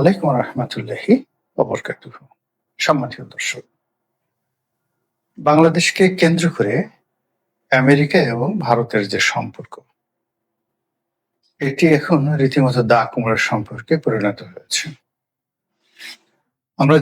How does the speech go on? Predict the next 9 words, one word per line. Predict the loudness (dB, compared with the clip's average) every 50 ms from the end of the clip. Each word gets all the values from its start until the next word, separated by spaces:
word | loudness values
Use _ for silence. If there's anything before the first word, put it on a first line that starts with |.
| 4
জানি | 2 2 4 4 4 4 2 0 -4 -6 -8 -14 _ _ -6 -2
যে | 0 0 0 0 -2 -4 -6 -8 -10 -14 -20 _ _ _ _ _ _ _ _ _ _ _ _ _ _ _ _ _ _ _ _ _ _ _ _ -20 -20 -20 -20 _ _ _ _ _ _ _ _ _ _ _ _ _ _ _
জনাব | -8 -4 -2 0 2 4 2 2 0 -2 _ _ _ _ _ _ _ _ _ _ _ _ _ _ _ _ _ _ _ _ _ _ _ _ -2 2
ডোনাল্ড | 2 4 4 4 2 0 -2 0
ট্রাম্প | 2 2 2 4 2 2 2
এবং | 0 0 -2 0
জনাব | 0 2 2 0 -2 -2 -2 -2
নরেন্দ্র | 0 0 -2 -4 -8 -8 -10 -12 -12
মোদী, | -14 -18 -20 _ -20